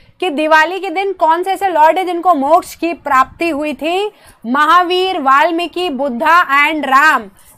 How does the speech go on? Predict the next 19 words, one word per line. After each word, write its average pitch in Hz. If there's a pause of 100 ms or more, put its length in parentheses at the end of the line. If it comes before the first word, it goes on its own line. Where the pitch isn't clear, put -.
(160)
सही 330
लगाइएगा, 359
और 339
मुझे 320
पता 381
नहीं 381
क्यों 370
ऐसा 349
लग 330
रहा 320
है 349
कि -
काफी 294
लोग 370
इस 349
question 330
को 349
गलत 294
लगाएंगे। 247